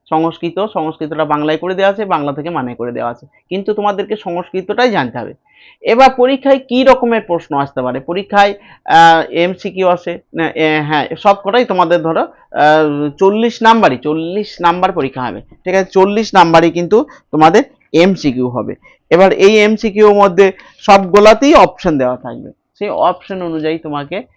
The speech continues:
সেই গোল, উম, মানে চাকরি পরীক্ষা যেমন গোল করতে হয়, সেরকম গোল গোল গোল গোল করতে হবে তোমাদেরকে। কিন্তু এইরকমই তোমাদের কিন্তু পরীক্ষার, আহ, প্র-, প্রশ্নপত্র হয়। তো দেখা গেল, এটা গেল টেক্সটের অংশটা বললাম। এইবার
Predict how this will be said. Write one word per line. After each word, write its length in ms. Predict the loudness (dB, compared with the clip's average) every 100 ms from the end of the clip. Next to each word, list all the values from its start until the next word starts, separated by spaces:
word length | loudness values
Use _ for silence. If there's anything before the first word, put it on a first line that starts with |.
| _ _
সেই 240 | -8 -8 -4
গোল, 360 | -2 -2 -4
উম, 400 | -8 -8 -8 -10 -10
মানে 300 | -10 -12 -16 _ _ -8 -4
চাকরি 240 | -2 -2
পরীক্ষা 300 | -6 -8 -8
যেমন 240 | -8 -8
গোল 180 | -4 -4
করতে 260 | -4 -6 -6
হয়, 80 | -6
সেরকম 360 | -8 -6 -6
গোল 200 | -6 -6
গোল 160 | -8 -10
গোল 180 | -12 -12
গোল 140 | -12
করতে 300 | -12 -14 -16
হবে 140 | -16
তোমাদেরকে। 440 | -16 -16 -18 -20 -20
কিন্তু 260 | _ _ _ _ _ _ -4
এইরকমই 440 | -2 -2 -6 -8
তোমাদের 380 | -6 -6 -8 -10
কিন্তু 260 | -10 -10
পরীক্ষার, 440 | -10 -8 -4 -2 -2 -6 -20 -12
আহ, 560 | 0 6 6 6 4 0
প্র-, 200 | -2 -2
প্রশ্নপত্র 720 | 2 0 0 -2 -2 0 0
হয়। 280 | 4 4 4 -4 _ _ _ _
তো 80 | 0
দেখা 260 | 2 2 2
গেল, 140 | 2
এটা 360 | 2 2 2 4
গেল 180 | 2 0
টেক্সটের 540 | 2 2 2 -6 -2
অংশটা 400 | -2 -2 0 0
বললাম। 400 | 0 -4 -4 -12 _ _ _ 2
এইবার 380 | 4 6 4